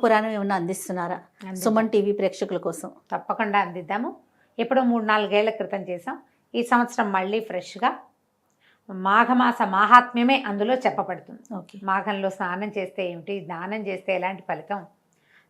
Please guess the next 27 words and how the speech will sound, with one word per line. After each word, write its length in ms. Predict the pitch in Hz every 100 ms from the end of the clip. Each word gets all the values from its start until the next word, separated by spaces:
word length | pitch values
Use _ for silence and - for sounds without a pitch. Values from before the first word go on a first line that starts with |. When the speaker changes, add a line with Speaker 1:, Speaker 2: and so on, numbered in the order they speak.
| 262
Speaker 2:
అని 120 | 269
విశేషంగా 600 | 214 202 254 240 220 208
చెప్పబడుతుంది. 760 | 214 185 170 170 165 190 202 277
Speaker 1:
ఎవరి 200 | 277 330
గురించి 360 | 311 285 240
ఉంటుంది 260 | 202 196 185
రమ్మగారు? 280 | 180 185 226
ప్రధానంగా 540 | 208 196 240 240 247
ఎవరిని 520 | 247 208 214 277 269
కీర్తించమని, 840 | 254 254 247 240 226 220 208 202
ఎవరిని 320 | 196 196 226 247
మనం 220 | 220 208
పూజించమని 640 | 208 240 269 254 233 214
చెప్తుంది 400 | 208 - - 202
అసలు 200 | 196 208
మాఘ 160 | 190 202 240
పురాణం 260 | 233 214 208
ఏం 120 | 214
చెప్తోంది? 360 | 208 208 339
Speaker 2:
స్నానం 400 | 214 214 262 320
చెయ్యి, 480 | 277 254 240 247 247 - -
Speaker 1:
ఆ. 100 | 214
Speaker 2:
సూర్యారాధన 680 | 190 247 277 269 262 247 262 262
చెయ్యి. 400 | 240 196 208 208
Speaker 1:
సూర్యుడే. 580 | 277 277 302 247 - - _
Speaker 2:
ఆ, 140 | 233 220
విష్ణువారాధన 920 | 185 226 - 339 349 339 302 247 247